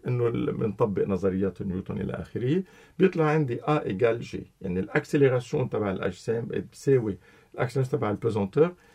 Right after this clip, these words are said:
بدون ماس، ما في M بهالإيكواسيون هلأ عم نحكيها نحن، ما في ماس. معناتها ال-، ال-، النتيجة تبعيتها،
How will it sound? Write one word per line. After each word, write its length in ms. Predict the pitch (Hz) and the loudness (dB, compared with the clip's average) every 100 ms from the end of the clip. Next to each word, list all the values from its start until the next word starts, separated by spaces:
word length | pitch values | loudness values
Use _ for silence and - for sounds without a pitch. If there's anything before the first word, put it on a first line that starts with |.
| _ _ - | _ _ -6
بدون 360 | 110 143 185 | 0 6 6
ماس، 400 | 139 127 117 - | 6 2 -2 -2
ما 60 | 147 | 0
في 160 | 151 - | 0 -2
M 460 | - 127 107 90 | -2 0 2 0
بهالإيكواسيون 680 | 87 90 - - 92 - 92 | -2 -4 -6 -6 -6 -6 -4
هلأ 240 | 95 90 | -4 -2
عم 120 | 85 82 | -4 -6
نحكيها 340 | - - 110 | -8 -2 -2
نحن، 260 | 95 - 95 | -2 -2 0
ما 120 | 139 | 0
في 180 | - 139 | 0 -2
ماس. 360 | 123 123 - _ - - - - | -4 -6 -12 _ -20 -20 -12 -2
معناتها 840 | 117 127 180 196 - 110 123 180 - _ - | 2 6 8 8 6 2 2 -2 -6 _ -6
ال-، 60 | 110 | -4
ال-، 460 | - 131 110 - | -4 -4 -4 -2
النتيجة 540 | 107 107 113 113 135 - | -2 0 0 0 0 2
تبعيتها، 640 | 104 95 95 95 90 131 | 0 0 -4 -4 -4 -6